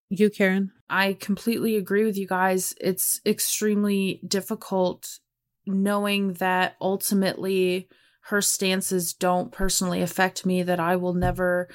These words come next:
Speaker 2: see the violence that her words can cause. You know what I mean? Like, what she's saying is extremely dangerous, and I never have to grapple with that because I'm not trans,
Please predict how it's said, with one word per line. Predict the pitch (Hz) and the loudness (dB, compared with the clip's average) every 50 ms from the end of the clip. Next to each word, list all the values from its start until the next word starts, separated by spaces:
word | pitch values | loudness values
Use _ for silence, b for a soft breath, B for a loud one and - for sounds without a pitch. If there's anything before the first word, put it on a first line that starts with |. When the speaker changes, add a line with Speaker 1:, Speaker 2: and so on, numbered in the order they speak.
| B B B B B | B B B B B
Speaker 2:
see | - - - - 214 202 202 202 202 196 190 - - - - | -4 -2 0 0 0 0 0 2 4 4 2 2 -2 -6 -4
the | 180 185 180 | -2 -2 0
violence | 170 170 160 165 180 190 190 185 185 180 - - - | 0 0 2 2 2 4 2 2 0 0 -2 -4 -2
that | - 180 175 175 - - | 0 0 0 0 0 -2
her | - 202 196 185 | -2 -2 -2 -2
words | 170 170 185 185 185 185 180 175 165 - - - | -2 -2 0 0 2 2 0 -2 -2 -4 -4 -4
can | - - - 180 175 175 175 175 170 175 185 226 - _ _ | -4 -2 0 0 2 2 0 -2 -2 -4 -8 -12 -16 _ _
cause. | - - 170 185 185 180 175 175 - - - | -8 -2 0 2 2 0 0 -4 -6 -8 -6
You | - 202 202 | -2 -2 0
know | 190 185 | 2 2
what | 185 180 | 0 0
I | 180 | 0
mean? | 180 180 190 196 202 190 123 - | 0 0 0 0 0 -2 -4 -2
Like, | - 185 175 175 175 - | 0 0 2 0 0 -2
what | 180 190 190 - | -2 -2 0 0
she's | - - - 208 185 180 | 0 -2 0 0 0 0
saying | - - - 196 196 190 185 175 180 175 - | -2 0 0 0 0 2 0 0 -2 -4 -4
is | - 175 175 185 | -4 -4 -4 -4
extremely | 180 - - - - 180 180 180 175 | -4 -4 -4 -2 -2 -2 -2 -2 -2
dangerous, | 170 170 180 196 214 202 180 175 170 170 175 180 - - B B B B B B B B | -2 -2 0 2 2 2 2 0 0 0 -2 -2 -4 -6 B B B B B B B B
and | - 185 190 | -6 -2 0
I | 196 202 202 196 202 185 - - | 0 0 0 -2 -2 -4 -6 -4
never | 196 196 208 220 220 269 | -2 0 2 2 2 2
have | 254 254 277 269 262 | 0 0 -2 -4 -4
to | - | -4
grapple | 226 208 226 254 285 277 226 196 | 0 2 2 2 2 2 0 -2
with | 180 175 | -2 0
that | 175 175 170 165 | -2 -2 -2 -2
because | 165 185 180 - 190 185 | -4 -8 -8 -6 -4 -4
I'm | 185 180 180 | -2 -2 -2
not | 180 175 - - | -4 -4 -6 -8
trans, | - - 214 208 190 175 170 170 175 - | -8 -6 -4 -4 -4 -4 -4 -6 -8 -8